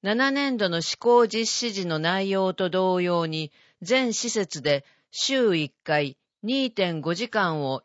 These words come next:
約四ヶ月にわたって実施する定期利用で行う。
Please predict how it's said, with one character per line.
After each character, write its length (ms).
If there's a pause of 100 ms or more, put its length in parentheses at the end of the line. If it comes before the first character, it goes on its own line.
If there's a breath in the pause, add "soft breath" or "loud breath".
約 300
四 240
ヶ 160
月 260
に 140
わ 140
た 140
っ 80
て 200
実 180
施 220
す 180
る 320
定 240
期 160
利 140
用 260
で 120
行 260
う。 360